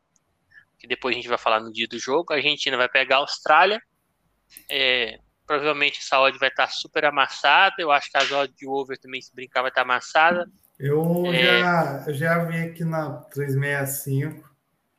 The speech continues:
Speaker 1: Ah, quanto
Speaker 2: Tem
Speaker 1: tá?
Speaker 2: as odds de referência, né? Da Betfair sempre tá um
Speaker 1: <laughs>
Speaker 2: pouquinho acima.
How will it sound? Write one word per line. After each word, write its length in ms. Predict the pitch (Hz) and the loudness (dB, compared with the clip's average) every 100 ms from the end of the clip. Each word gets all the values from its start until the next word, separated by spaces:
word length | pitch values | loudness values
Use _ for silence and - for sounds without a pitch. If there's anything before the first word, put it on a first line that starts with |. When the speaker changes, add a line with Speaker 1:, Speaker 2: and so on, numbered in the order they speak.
| _ | _
Speaker 1:
Ah, 300 | - 139 123 - | 0 2 0 -2
quanto 200 | 143 135 | -4 2
Speaker 2:
Tem 20 | |
Speaker 1:
tá? 140 | 123 | 2
Speaker 2:
as 60 | 131 | 4
odds 280 | 135 139 131 | 2 0 -2
de 120 | 147 | -4
referência, 1000 | 151 151 - 160 160 156 151 147 135 139 | -4 -6 -4 0 0 0 -2 -2 -4 -4
né? 320 | 139 135 127 131 | -2 0 -2 -6
Da 180 | 127 | -8
Betfair 400 | 127 131 131 139 | -6 -6 -4 -4
sempre 260 | 135 131 151 | -4 -4 -4
tá 80 | 156 | -4
um 140 | 147 | -6
Speaker 1:
<laughs> 0 | |
Speaker 2:
pouquinho 420 | 160 156 - 156 | -4 -4 -4 -6
acima. 460 | 151 - 143 135 131 | -6 -8 -4 -2 -4